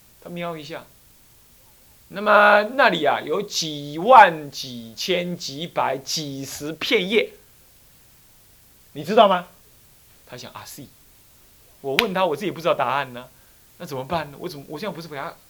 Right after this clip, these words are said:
熬，熬输了吗？好，那你转身，他这么一把，把一错，一只放在衣服后面，你再看，剩下多少？呃，他没有说剩下，他说：“你再看一次，是多少页？”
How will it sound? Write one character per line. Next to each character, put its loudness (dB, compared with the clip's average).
熬， -10
熬 -10
输 -14
了 -16
吗？ -20
好， -10
那 2
你 -4
转 2
身， -8
他 -14
这 -18
么 -20
一 -14
把， -16
把 -14
一 -14
错， -10
一 -20
只 -16
放 -14
在 -16
衣 -18
服 -20
后 -16
面， -20
你 2
再 10
看， 4
剩 6
下 6
多 4
少？ 2
呃， -10
他 4
没 0
有 0
说 -2
剩 -4
下， -8
他 -8
说 -14
：“你 -6
再 6
看 2
一 -4
次， -10
是 -12
多 4
少 4
页？” -8